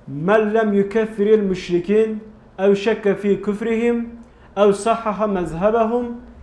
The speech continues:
kefere icmaen." Kim müşrikleri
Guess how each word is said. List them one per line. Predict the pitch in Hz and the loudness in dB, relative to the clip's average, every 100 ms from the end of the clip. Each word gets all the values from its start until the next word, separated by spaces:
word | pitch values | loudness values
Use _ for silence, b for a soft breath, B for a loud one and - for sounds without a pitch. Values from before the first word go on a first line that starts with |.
| - | -2
kefere | 220 214 190 208 202 | 0 2 2 2 0
icmaen." | 143 165 175 147 120 - B B B - | -4 -2 -2 -4 -8 -16 B B B -4
Kim | 202 233 240 240 - - - - - | 0 2 2 -4 -14 -20 -20 -20 -6
müşrikleri | 170 185 - 185 196 180 202 233 | 0 0 -2 -6 -2 2 4 2